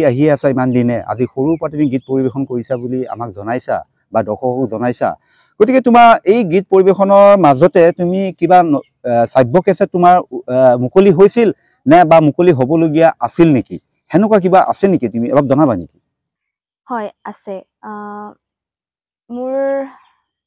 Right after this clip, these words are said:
Speaker 2: সাত আঠটামান অডিঅ' অলৰেডি ৰিলিজ হৈছে। মোৰ প্ৰথম গীতটি হ'ল নীনা হালদং। মই দৰ্শন কিলিংদাৰ লগত গাইছিলোঁ। আহ, সেই তিৱা গীত আছিলে।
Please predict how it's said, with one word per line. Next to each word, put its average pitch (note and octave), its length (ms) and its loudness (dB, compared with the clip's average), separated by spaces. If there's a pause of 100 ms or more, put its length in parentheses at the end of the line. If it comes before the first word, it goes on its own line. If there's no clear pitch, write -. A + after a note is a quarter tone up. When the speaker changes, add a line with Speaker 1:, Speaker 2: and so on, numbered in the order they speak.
(720)
Speaker 2:
সাত D4 280 -14
আঠটামান B3+ 480 -6 (120)
অডিঅ' A#3+ 420 -6
অলৰেডি A#3 420 -8
ৰিলিজ A3 420 -12
হৈছে। G#3 280 -14 (720)
মোৰ B3+ 180 -6 (140)
প্ৰথম D4 460 -6 (440)
গীতটি C#4+ 340 -12
হ'ল D4+ 240 -4
নীনা A#3 220 -6
হালদং। G3+ 320 -10 (640)
মই G#3+ 240 -14 (320)
দৰ্শন A3 380 -14
কিলিংদাৰ A3 380 -12
লগত A3 220 -12
গাইছিলোঁ। G#3 400 -14 (840)
আহ, G#3+ 340 -18 (880)
সেই C4 300 -8 (360)
তিৱা B3 220 -6
গীত B3+ 160 -10
আছিলে। A#3 320 -12